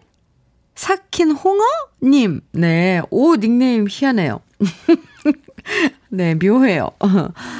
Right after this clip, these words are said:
삭힌 홍어 좋아하시-, 좋아하시나 봐요. 돈가스도 좋아하시고. 네. 결혼 안 하는 이유가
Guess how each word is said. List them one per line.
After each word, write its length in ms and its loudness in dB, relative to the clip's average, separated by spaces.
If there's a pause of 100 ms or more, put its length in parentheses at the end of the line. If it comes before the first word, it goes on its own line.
(580)
삭힌 400 -2
홍어 200 2
좋아하시-, 520 -4
좋아하시나 580 -2
봐요. 320 -12 (100)
돈가스도 520 -4
좋아하시고. 560 -6 (160)
네. 500 -2 (500)
결혼 340 2
안 140 4
하는 300 2
이유가 680 2